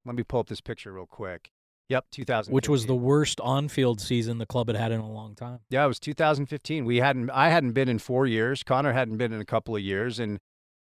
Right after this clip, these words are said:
Speaker 1: you know, it's, uh, it, it's interesting f-, from Connor's vantage point, you know, being up there in the,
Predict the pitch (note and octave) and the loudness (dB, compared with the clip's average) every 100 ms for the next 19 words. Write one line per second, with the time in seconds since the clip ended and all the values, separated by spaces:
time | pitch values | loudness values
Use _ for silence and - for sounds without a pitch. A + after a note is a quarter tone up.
0 | _ C3 B2+ A2 - - C3+ - - C3 | _ 2 4 2 -2 -8 -6 -2 4 4
1 | A#2 G2 - _ - C#3+ E3 C3 E3+ D#3+ | 4 0 -6 _ -8 -8 -6 -4 -4 -4
2 | D#3+ - C#3 B2 A2+ A2+ _ - - D#3+ | -6 0 0 0 -4 -12 _ -20 -10 -8
3 | C#3+ B2 - D3 F#3+ B2 B2+ A#2 A2 - | -4 -4 0 2 2 0 0 -2 -2 -6
4 | A#2 A2+ C#3+ C#3+ A#2 G#2 B2+ B2+ A#2+ A2 | -8 -6 -8 -6 -6 -2 0 0 0 0
5 | C#3 A#2+ A#2 A2+ G2+ | 2 4 4 2 -4